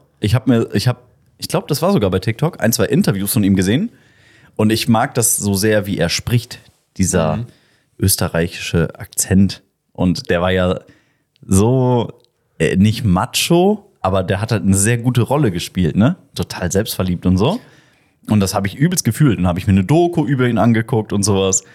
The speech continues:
Speaker 1: Und das fand ich irgendwie total cool, dass er dann, also, dass er beim Autounfall gestorben ist, ist natürlich nicht cool.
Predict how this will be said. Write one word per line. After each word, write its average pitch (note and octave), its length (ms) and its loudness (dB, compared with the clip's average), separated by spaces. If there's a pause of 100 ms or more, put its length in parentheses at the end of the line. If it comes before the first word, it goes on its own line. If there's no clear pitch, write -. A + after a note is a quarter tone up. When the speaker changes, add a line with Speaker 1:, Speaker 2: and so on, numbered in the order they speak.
(320)
Speaker 1:
Und - 80 2
das F#2 100 2
fand G2+ 180 0
ich F#2+ 60 -10
irgendwie G2+ 220 2
total F#2+ 320 -2 (140)
cool, D3 180 4
dass - 180 -2
er E2+ 60 -2
dann, E2+ 220 0 (120)
also, D#2+ 180 -6 (140)
dass - 180 -6
er - 60 0
beim E2 140 -2
Autounfall F#2 440 -2
gestorben E2+ 260 -2
ist, E2+ 100 -2
ist - 100 -14
natürlich - 260 -10
nicht - 240 -2
cool. B2 180 2